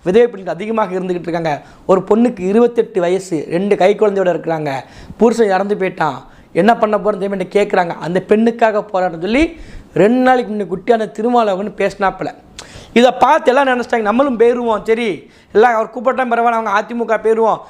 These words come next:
சரி, பாமக, சரி, பரவாயில்ல, அங்க நல்லதான் பண்ண போயிருவாங்க," சொல்லி எல்லாரும் ஒரு மூடு ஃபார்ம் ஆயிட்டாங்க. எல்லா கட்சி தலைக்கிட்ட கேள்வி கேட்க ஆரம்பிச்சிட்டாங்க. எல்லாரும், "சரி, ரைட்டு, நல்லது தாங்க, பண்ணட்டுங்க, போலாங்க," நிலைமைக்கு போன உடனே அண்ணனுக்கு கதி கலக்க ஆரம்பிச்சு. "ஆகா, இங்க தானே பல்கா நமக்கு அமௌண்ட் வந்துகிட்டு இருக்கு,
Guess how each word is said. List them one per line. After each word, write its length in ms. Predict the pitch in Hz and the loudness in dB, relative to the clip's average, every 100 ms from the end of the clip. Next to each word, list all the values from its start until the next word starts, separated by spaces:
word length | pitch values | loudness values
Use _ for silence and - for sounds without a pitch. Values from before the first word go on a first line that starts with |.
| - | -6
சரி, 220 | - 220 | 0 2
பாமக, 240 | 226 240 220 | 2 0 -4
சரி, 160 | 208 | -6
பரவாயில்ல, 300 | 226 220 240 | -2 0 2
அங்க 260 | 240 226 190 | 0 -2 -2
நல்லதான் 280 | 220 247 220 | -2 0 -2
பண்ண 180 | 220 | -2
போயிருவாங்க," 360 | 214 226 233 226 | 0 2 2 0
சொல்லி 160 | 226 220 | -2 2
எல்லாரும் 240 | 254 247 | 2 2
ஒரு 120 | 214 | -4
மூடு 320 | 196 214 285 | -4 -2 0
ஃபார்ம் 300 | 247 - 233 | -2 0 0
ஆயிட்டாங்க. 360 | 269 247 202 180 - - - - - - | 0 -2 -6 -8 -10 -12 -14 -18 -20 -2
எல்லா 240 | 185 240 | 2 4
கட்சி 320 | 277 254 254 233 | 4 0 2 0
தலைக்கிட்ட 360 | 226 220 277 | 2 0 -2
கேள்வி 260 | 277 254 262 | 2 2 2
கேட்க 300 | 247 254 262 | 0 0 0
ஆரம்பிச்சிட்டாங்க. 380 | 233 208 202 175 | -2 -4 -6 -4
எல்லாரும், 360 | 202 247 262 | 2 2 2
"சரி, 180 | 254 247 | 0 0
ரைட்டு, 360 | 220 - - - | -2 -8 -14 -6
நல்லது 300 | 196 240 240 | -2 2 2
தாங்க, 320 | 233 220 208 | 0 -2 -4
பண்ணட்டுங்க, 340 | 214 214 214 214 | -2 -4 -4 0
போலாங்க," 220 | 220 226 | 2 2
நிலைமைக்கு 420 | 214 196 214 202 | -2 -6 -6 -4
போன 200 | 180 208 | -2 0
உடனே 300 | 196 170 156 175 202 - - - - | -2 -4 -6 -4 -4 -8 -20 -20 -4
அண்ணனுக்கு 380 | 156 220 254 233 | 0 4 4 2
கதி 200 | 226 180 | 2 2
கலக்க 240 | 185 175 160 | 2 -2 -4
ஆரம்பிச்சு. 180 | 139 | -6
"ஆகா, 640 | - 156 180 151 160 180 196 | -2 2 2 0 0 0 -2
இங்க 260 | 175 214 214 | -4 -2 2
தானே 180 | 208 233 | 2 2
பல்கா 520 | 165 175 202 - 214 | 2 0 0 0 0
நமக்கு 320 | 175 165 190 | 0 -2 -2
அமௌண்ட் 40 | |
வந்துகிட்டு 380 | 180 170 196 175 | 0 0 -2 -2
இருக்கு, 600 | 151 143 165 202 220 240 | -6 -4 2 2 2 -2